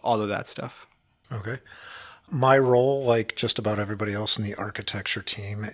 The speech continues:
Speaker 2: is, uh, poorly defined, if at all.
Speaker 1: Okay. <laughs>
Speaker 2: Um, it is defined as we're smart people. We need to figure out what is important to success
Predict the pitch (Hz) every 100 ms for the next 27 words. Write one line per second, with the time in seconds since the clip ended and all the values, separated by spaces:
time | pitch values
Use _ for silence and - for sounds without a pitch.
0 | - 101 101 98 - - 90 87 82 -
1 | _ _ - - 123 123 120 113 113 107
2 | 104 98 - - 69 107 - - - -
3 | - - - 123 - 135 - 107 104 98
4 | - 113 - 113 104 104 98 - - -
5 | - - - - 123 - 123 123 123 123
6 | 123 110 107 110 107 - - - - -
7 | 175 135 127 - 127 127 131 120 127 117
8 | 117 113 107 - 113 107 110 104 110 135
9 | 113 117 113 107 104 - 117 - 120 120
10 | - - - - - - 110 107 104 104
11 | 98 - - - 110 - 113 - -